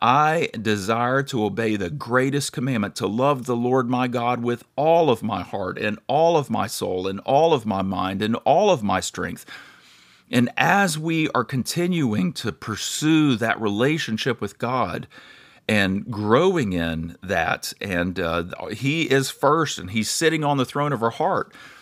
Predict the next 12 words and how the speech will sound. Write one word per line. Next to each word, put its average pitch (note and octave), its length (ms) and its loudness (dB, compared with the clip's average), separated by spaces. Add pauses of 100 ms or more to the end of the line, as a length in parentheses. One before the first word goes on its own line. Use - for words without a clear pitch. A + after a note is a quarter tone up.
(140)
then G3+ 160 2
there G#3 120 4
are E3 220 6
other A3 320 4
things G#2+ 460 0
in G#3+ 200 2
the E3+ 100 4
world G2+ 360 2
that F3 140 0
we E3+ 140 -2
can F#3+ 400 -2
enjoy. F2+ 580 -4